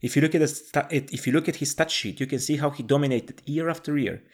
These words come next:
and especially in the seventies when he was younger, his season averages are the closest thing to Wilt Chamberlain, but Kareem was scoring at a much better efficiency.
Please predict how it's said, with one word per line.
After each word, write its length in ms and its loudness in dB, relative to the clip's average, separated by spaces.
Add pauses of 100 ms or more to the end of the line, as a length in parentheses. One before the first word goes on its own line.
(260)
and 120 2
especially 380 0
in 40 0
the 80 -2
seventies 480 0
when 80 -4
he 140 -4
was 160 2
younger, 360 2 (320)
his 240 0
season 280 2
averages 440 2
are 100 4
the 100 0
closest 480 0
thing 140 -2
to 120 -10
Wilt 220 0
Chamberlain, 480 0 (260)
but 160 2
Kareem 200 6
was 120 2
scoring 380 2
at 100 0
a 60 0
much 260 -2
better 240 0
efficiency. 640 -6